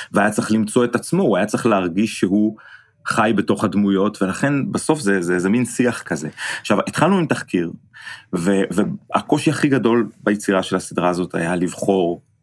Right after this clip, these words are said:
איזה סיפורים, מתוך כל הסיפורים שנוגעים בנו, והם היו כנראה מאות, איזה סיפורים אנחנו בוחרים, והקושי היה איך מהדקים אותם,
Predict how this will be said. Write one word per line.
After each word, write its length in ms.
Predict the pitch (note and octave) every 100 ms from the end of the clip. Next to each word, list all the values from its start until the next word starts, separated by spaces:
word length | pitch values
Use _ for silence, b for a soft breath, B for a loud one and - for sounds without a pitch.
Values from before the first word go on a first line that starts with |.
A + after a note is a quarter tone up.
| -
איזה 180 | G#2 G#2
סיפורים, 580 | - - F2+ F#2+ F#2+ F2
מתוך 260 | - -
כל 140 | - G2+
הסיפורים 380 | - - F2+ F2
שנוגעים 460 | F2 E2+ F2 F2+
בנו, 220 | F2 F2
והם 160 | E2+ F2
היו 180 | G2 A#2+
כנראה 280 | G#2+ F#2 G2
מאות, 400 | F2 F#2+ G2+ G2+
איזה 240 | G2+ A#2+
סיפורים 420 | - G#2 F#2 G2
אנחנו 240 | F#2 - F2
בוחרים, 460 | - - F2+ F2 - B B B B F#2+
והקושי 460 | G#2 B2 B2 B2
היה 260 | G#2+ A2 A2
איך 160 | G#2+
מהדקים 500 | A2 F#2 E2+ - A2+
אותם, 340 | G#2+ G#2 E2